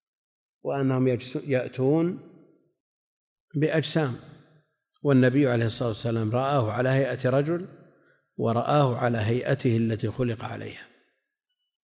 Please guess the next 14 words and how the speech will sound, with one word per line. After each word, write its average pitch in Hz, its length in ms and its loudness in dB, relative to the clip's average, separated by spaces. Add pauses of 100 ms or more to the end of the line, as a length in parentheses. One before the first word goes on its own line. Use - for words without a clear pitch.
(260)
وله 120 280 2
ستمائة 120 520 -2
جناح، 104 520 -8 (1160)
فهم 143 320 6
أجسام. 131 720 0 (1300)
كونها 151 340 4
علوية 156 560 8
نعم، 143 260 4 (280)
لأنهم 151 560 2
في - 120 -10
السماء، 113 380 -6
هم 143 160 2
عمار 131 340 4
السماوات. 107 520 -12